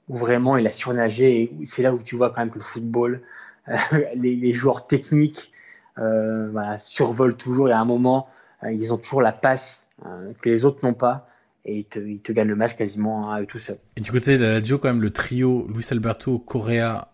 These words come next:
Speaker 2: et Immobilier est
Speaker 1: Et
Speaker 2: quand même
Speaker 1: Correa,
Speaker 2: très sympa.
Speaker 1: évidemment.
Speaker 2: Correa, ça reste quand même un joueur élégant, super beau à voir jouer, mais qu'est-ce qu'il est pas concret, qu'est-ce qu'il manque de facteurs décisifs. S'il arrive à régler ce petit truc-là,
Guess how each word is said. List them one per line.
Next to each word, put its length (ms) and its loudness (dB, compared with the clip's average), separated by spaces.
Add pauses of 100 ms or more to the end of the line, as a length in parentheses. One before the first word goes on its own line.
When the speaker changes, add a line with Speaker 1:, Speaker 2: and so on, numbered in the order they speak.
(100)
Speaker 2:
et 280 -8
Immobilier 480 2
est 20 8
Speaker 1:
Et 40 2
Speaker 2:
quand 60 -4
même 100 2
Speaker 1:
Correa, 280 4
Speaker 2:
très 160 8
sympa. 260 2
Speaker 1:
évidemment. 260 0 (380)
Speaker 2:
Correa, 380 8
ça 120 0
reste 160 0
quand 120 0
même 120 -4
un 160 -2
joueur 320 -2
élégant, 480 0
super 380 -4
beau 120 2
à 40 2
voir 240 0
jouer, 260 0 (400)
mais 120 -8
qu'est-ce 340 -6
qu'il 160 -2
est 60 2
pas 140 0
concret, 540 -6
qu'est-ce 220 -6
qu'il 420 -8
manque 400 0
de 180 0
facteurs 380 -6
décisifs. 600 -6 (1400)
S'il 220 2
arrive 240 8
à 60 8
régler 260 4
ce 160 -2
petit 180 -8
truc-là, 600 0